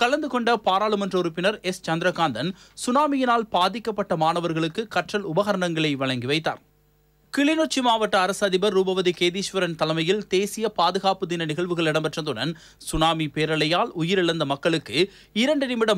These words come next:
மௌன அஞ்சலியும் செலுத்தப்பட்டது. நாவலடி நவசக்தி இந்து ஆலயத்திலும் ஆலய பிரதம குரு சிவஸ்ரீ சண்முக வசந்தன் குருக்கள் தலைமையில் ஆத்மா சாந்தி வேண்டி விசேட கிரியைகளும் பிரார்த்தனைகளும் இடம்பெற்றன. வவுனியா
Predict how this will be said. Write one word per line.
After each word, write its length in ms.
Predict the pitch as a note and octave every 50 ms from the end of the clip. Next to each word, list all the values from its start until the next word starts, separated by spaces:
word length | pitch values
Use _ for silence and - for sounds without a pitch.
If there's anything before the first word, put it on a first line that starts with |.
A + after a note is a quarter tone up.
| E3 E3
மௌன 260 | G3+ A3+ G#3 F#3 F3+
அஞ்சலியும் 460 | F3+ D#3+ F3+ F3 E3 D#3+ D3+ C#3 -
செலுத்தப்பட்டது. 580 | - C#3 C3+ A#2+ B2+ A2+ B2+ - F3 F3+ E3+ - - _ _ _ _ _ _ _ _ _ _ _ _ _ _ _ _ _ _ _ _ _ _ _ _ _ _ _ _ _ - F#3
நாவலடி 600 | F#3 G3 G#3+ A#3 C#4+ D#4 D4+ C#4 B3 A3 A3 A#3 G#3 F#3
நவசக்தி 480 | F3 G3+ A3+ - A3+ G3+ - - A3 G3 F#3
இந்து 160 | F#3 F#3+ G3+ F#3+ F3
ஆலயத்திலும் 500 | F3 F3 E3 E3 D#3 - E3 F#3 G#3+ G#3 - - - D3 E3+
ஆலய 240 | F#3+ G3 F#3+ F3+ F3 D#3+
பிரதம 260 | E3 D#3+ D#3 E3+ E3 D#3 D3
குரு 160 | C#3 A#2+ D3 F3 - - - _ - -
சிவஸ்ரீ 440 | - C4+ C#4+ D4+ C#4 - - C4 B3+ G#3 -
சண்முக 420 | - F#3 G3 A3 A#3+ A#3 A#3 A3 F#3+
வசந்தன் 420 | F3+ E3+ - G3+ G3 F#3 G3 F#3 D#3+
குருக்கள் 360 | E3+ E3+ F3 - F#3 E3+ D#3+
தலைமையில் 420 | - D#3 D#3 D#3+ D#3 A#2+ B2+ D#3+ E3+ - - - C#3
ஆத்மா 260 | D#3+ D#3+ - E3+ E3 D#3+ D3+ -
சாந்தி 260 | D#3+ D#3 D#3+ - D#3+ D3 D#3
வேண்டி 240 | D#3 D3 - A#2+ D#3 F#3+ - - - _ - F3+
விசேட 320 | G#3+ A#3+ - - D4 C#4 C#4 - - A3
கிரியைகளும் 520 | G#3 A3+ A#3 A#3 A3 G3+ G#3 G3+ F#3+ D#3+ -
பிரார்த்தனைகளும் 600 | E3+ F3 G3 G#3+ - G#3+ G3 F#3+ F3 E3+ D#3+ D3+ C3+
இடம்பெற்றன. 440 | B2 A#2 A#2+ A#2+ - F3+ F3 D3 - _ - _ _ _ _ _ _ _ _ _ _ _ _ _ - F#3 F#3
வவுனியா 420 | A3 A#3+ C#4 D#4 D#4+ D4+ C#4+ C#4